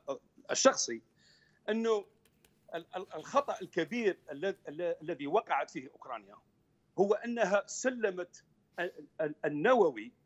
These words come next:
الذي كان لديها في، في وقت من الأوقات ب-، بتخطيط أوروبي. ف-، ف-، فلذلك روسيا كشرت على أنيابها، لأنها تعلم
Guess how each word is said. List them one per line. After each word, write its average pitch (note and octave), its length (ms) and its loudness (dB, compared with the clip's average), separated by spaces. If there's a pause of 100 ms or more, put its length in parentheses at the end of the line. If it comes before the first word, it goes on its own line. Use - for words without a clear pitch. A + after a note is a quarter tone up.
(320)
الذي C3+ 300 -4
كان G3 240 2
لديها B2+ 540 -8 (640)
في، C#3+ 260 -6
في C3+ 200 -6
وقت C#3+ 220 2
من E3 140 0
الأوقات D3 480 -2 (800)
ب-، A3+ 400 0 (160)
بتخطيط F#3+ 800 2 (240)
أوروبي. B2+ 440 -12 (680)
ف-، A3 300 6 (280)
ف-، G3 220 -4 (120)
فلذلك G#3 600 0 (400)
روسيا D3 540 -4 (600)
كشرت G#3+ 460 0
على D#3+ 160 -2
أنيابها، D#3 600 2
لأنها E3+ 420 -10
تعلم G3 400 0